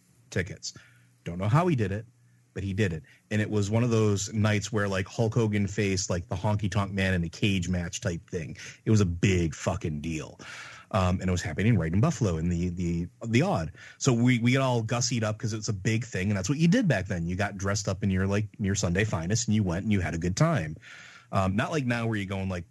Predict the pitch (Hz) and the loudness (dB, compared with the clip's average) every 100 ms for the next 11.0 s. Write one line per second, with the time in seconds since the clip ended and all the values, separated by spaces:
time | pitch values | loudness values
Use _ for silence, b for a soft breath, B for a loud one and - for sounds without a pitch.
0 | - 117 90 90 95 113 101 92 - 90 | -6 -4 -2 -4 -6 -2 0 0 0 0
1 | 92 - 98 87 78 - B B B B | -2 -2 -2 0 -2 -6 B B B B
2 | B B B - 98 95 87 85 - _ | B B B -2 0 2 2 0 -4 _
3 | _ _ _ - - - 131 127 120 113 | _ _ _ -4 0 4 4 6 4 0
4 | - _ _ _ _ _ 131 127 - 185 | -12 _ _ _ _ _ 2 4 4 2
5 | 233 165 127 117 127 156 120 104 - 110 | 2 4 4 4 2 4 2 0 -2 -2
6 | 95 95 104 98 98 90 113 110 110 107 | -4 -2 -2 0 -2 0 0 2 2 2
7 | 98 98 - - 110 117 120 101 - - | 2 -2 -6 0 2 4 4 4 4 4
8 | 123 107 98 95 104 90 101 95 87 82 | 4 2 0 0 -2 0 2 2 2 -2
9 | - - B B B B - 123 151 185 | -8 -10 B B B B 2 4 6 4
10 | 175 220 190 131 104 92 104 92 90 | 4 4 4 4 4 2 0 2 0